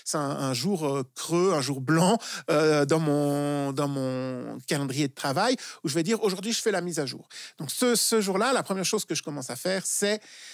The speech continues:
euh, le matin, le backup de mon système. Alors j'en fais périodiquement, mais ce jour-là, je le fais à cent pour cent. Donc c'est vraiment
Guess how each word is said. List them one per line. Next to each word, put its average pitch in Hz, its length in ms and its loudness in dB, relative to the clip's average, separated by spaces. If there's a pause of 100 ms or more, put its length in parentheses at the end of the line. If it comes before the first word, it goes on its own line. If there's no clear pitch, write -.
(180)
euh, 143 720 0 (240)
le 160 140 2
matin, 175 500 -2
le 175 180 2
backup 160 440 2
de 151 100 -2
mon 165 160 0
système. 160 480 0
Alors 143 140 -2
j'en 151 100 -2
fais 147 140 -4
périodiquement, 160 580 -2
mais 254 80 -4
ce 165 160 -6
jour-là, 165 260 -2
je 151 100 -6
le 139 40 -6
fais 127 240 -4
à 120 120 -8
cent - 220 -2
pour - 220 -8
cent. 190 240 -6
Donc 135 160 -14
c'est - 120 -10
vraiment 202 340 -2